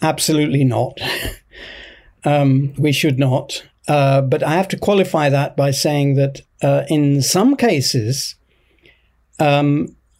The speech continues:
the probabilities, uh, can be known, uh, because they are the, the, the result of good explanations. So, uh, for example, um,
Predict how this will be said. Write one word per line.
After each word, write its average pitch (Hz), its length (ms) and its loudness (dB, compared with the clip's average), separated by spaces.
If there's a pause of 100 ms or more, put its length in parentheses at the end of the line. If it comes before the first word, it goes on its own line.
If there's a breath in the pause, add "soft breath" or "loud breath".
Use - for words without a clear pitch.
(640)
the 180 180 -2
probabilities, 180 1080 0 (760)
uh, 143 440 2 (1200)
can 175 180 2
be 165 140 2
known, 151 600 0 (600)
uh, 147 180 2
because 139 440 0
they 151 140 2
are 147 160 4
the, 139 500 -2
the, 143 380 0
the 139 160 2
result 143 440 0
of 127 160 0
good 147 160 2
explanations. 143 920 -2 (840 soft breath)
So, 143 640 0 (140)
uh, 143 380 2
for 156 220 0
example, 139 880 0 (800 soft breath)
um, 139 500 2